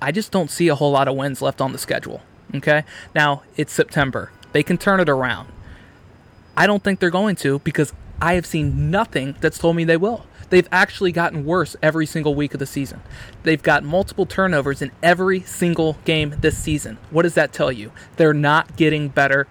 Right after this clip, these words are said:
in practice. What does that tell you? That's a coaching problem.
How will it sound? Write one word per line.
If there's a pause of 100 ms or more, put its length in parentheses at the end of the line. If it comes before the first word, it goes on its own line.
(140)
in (100)
practice. (220)
What
does
that
tell
you? (320)
That's
a
coaching (100)
problem.